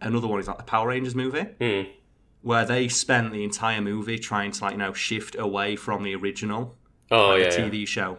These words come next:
Speaker 1: the camp of it, by making it serious. Um, 'cause the thing, a reason I really dislike that movie is because, um, the original, like, T V
Speaker 2: Mm-hmm.
Speaker 1: show,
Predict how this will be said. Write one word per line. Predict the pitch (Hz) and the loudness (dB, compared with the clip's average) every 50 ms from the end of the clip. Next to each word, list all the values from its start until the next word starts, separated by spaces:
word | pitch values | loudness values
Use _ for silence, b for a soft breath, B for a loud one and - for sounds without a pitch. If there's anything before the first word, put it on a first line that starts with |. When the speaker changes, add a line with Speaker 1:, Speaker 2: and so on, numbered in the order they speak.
| - - | -8 -6
Speaker 1:
the | 107 101 | -6 -6
camp | 101 - - 113 107 104 101 - - | -6 -2 -2 0 0 0 -4 -4 -4
of | 107 104 104 | -4 -2 0
it, | 120 127 131 131 b b b b b b _ | 0 0 0 -2 b b b b b b _
by | - 104 107 | 0 0 2
making | 104 101 98 - 101 98 | 2 -2 -2 -4 -4 -6
it | 92 - | -4 -4
serious. | - - 107 110 117 123 135 139 147 147 - - - 104 | -2 -2 0 0 0 2 2 0 0 -2 -4 -6 -6 -4
Um, | 98 98 98 98 101 98 - - - _ | -4 -4 -4 -4 -6 -6 -10 -14 -20 _
'cause | - - - | -12 -8 -6
the | 113 107 101 - - _ _ _ _ - | -6 -6 -8 -10 -14 _ _ _ _ -20
thing, | - - - 135 139 135 135 | -20 -6 -2 0 0 0 0
a | 123 113 | 0 0
reason | 135 147 139 120 131 | 2 2 2 2 2
I | 120 117 | 2 0
really | 113 101 117 120 120 113 | 0 0 0 -2 -2 -2
dislike | 117 - 123 123 123 - 110 98 101 107 101 104 | -2 0 0 0 0 -2 -2 -2 -2 -2 0 -2
that | 107 101 - | -2 -2 -2
movie | 110 110 104 101 - 85 76 - - _ _ _ _ _ _ _ _ _ _ _ _ _ _ _ _ _ _ - | -4 -6 -6 -6 -8 -8 -10 -12 -16 _ _ _ _ _ _ _ _ _ _ _ _ _ _ _ _ _ _ -6
is | 120 113 | -6 -6
because, | 117 - 127 117 - - 123 110 107 - - - | -4 -4 -6 -6 -2 0 0 0 0 -2 -4 -4
um, | 113 104 104 101 104 101 104 | -2 -2 -2 -2 -2 -4 -2
the | 113 113 | -2 -2
original, | 107 101 117 123 120 123 127 131 139 160 160 - - _ _ _ _ _ _ _ _ _ _ _ _ | -2 0 0 -2 0 0 -2 0 -2 -2 -4 -8 -14 _ _ _ _ _ _ _ _ _ _ _ _
like, | - 107 104 - - _ | -6 -6 -6 -8 -10 _
T | - - 123 113 | -2 0 2 2
V | 117 | 2
Speaker 2:
Mm-hmm. | 113 110 | 2 0
Speaker 1:
show, | 113 - 85 85 92 95 | 0 -4 -4 -6 -8 -12